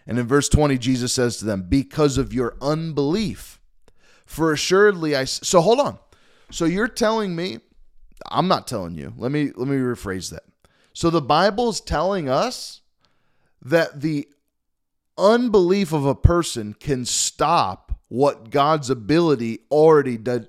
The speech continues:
did for you. That's controversial, not trying to be, but that's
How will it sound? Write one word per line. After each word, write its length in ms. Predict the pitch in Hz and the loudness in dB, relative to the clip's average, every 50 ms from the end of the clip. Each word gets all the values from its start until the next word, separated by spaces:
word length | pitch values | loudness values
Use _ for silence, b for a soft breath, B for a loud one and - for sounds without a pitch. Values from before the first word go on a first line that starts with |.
| - 113 | -8 -2
did 240 | 107 151 147 127 | 0 0 0 0
for 340 | 104 - - 117 117 117 107 | -4 -8 -6 -4 -2 -2 -2
you. 240 | 98 90 82 71 - - - - _ - - _ _ _ _ _ _ _ _ _ _ _ _ 679 659 719 _ 1077 1077 1077 1077 1077 1077 1077 1077 1077 1077 1047 1017 960 906 880 831 807 784 740 740 719 _ _ _ _ _ _ _ _ - | -2 -4 -8 -10 -12 -18 -20 -20 _ -20 -20 _ _ _ _ _ _ _ _ _ _ _ _ _ -20 -20 _ -20 -20 -18 -18 -18 -18 -18 -20 -20 -20 -20 -20 -20 -20 -20 -20 -20 -20 -20 _ _ _ _ _ _ _ _ _ _ -8
That's 200 | - 110 - - | -8 -8 -6 -6
controversial, 1000 | - 139 143 147 151 - 160 147 147 175 190 190 - - 143 139 135 139 139 - - | -4 0 0 0 0 -2 -8 -4 -2 -2 -2 -2 -2 -4 -4 -4 -4 -6 -8 -12 -10
not 220 | - 107 117 - - | -6 -6 -6 -4 -4
trying 420 | - 165 160 175 196 214 208 175 | -2 0 2 2 2 0 -2 -4
to 100 | - 135 | -6 -6
be, 300 | 113 110 107 104 101 95 _ _ _ | -4 -4 -4 -4 -4 -8 _ _ _
but 100 | - 107 | -10 -6
that's 360 | 101 123 127 - - - - | -4 -4 -4 -4 -8 -12 -12